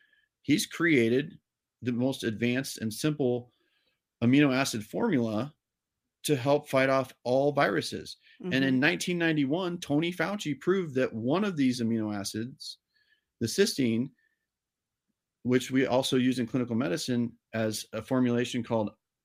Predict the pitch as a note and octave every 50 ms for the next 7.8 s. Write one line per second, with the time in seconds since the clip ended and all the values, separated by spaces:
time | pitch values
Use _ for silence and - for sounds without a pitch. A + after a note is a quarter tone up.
0 | _ - - A2 G#2+ A#2+ C#3 G3 - D3+ A#2 D3+ G2+ G2+ G2+ A2 - - - -
1 | _ - A2+ A2+ A2 A2 A2 G#2+ - - - G#2 G2+ - - F3+ F#3+ D#3 A#2+ -
2 | A2 G#2+ G#2+ G#2+ - - - - - A#2 B2 C3 - - D3+ C#3 C3 B2+ - -
3 | - - - _ _ _ A#2+ A#2+ C3 A2 G2+ G#2 A#2+ C3+ E3+ G#3+ - - - -
4 | - - - - C3 C#3+ E3+ E3+ D3+ C#3 B2+ B2+ - A#2+ B2+ A#2 B2 A#2+ G#2+ A#2
5 | A2+ A2+ A2+ - A#2 B2 D3 - - _ _ _ _ _ _ _ - A#2 A#2+ B2
6 | A#2+ A#2 C3 D#3+ F#3+ F3+ F3+ - C3 B2 A#2 A2+ A2+ A#2 A#2 A#2 B2 A2+ G#2 G#2
7 | - A#2+ C3+ D#3 - - - A2+ G#2+ G#2 G2+ G#2+ - - - -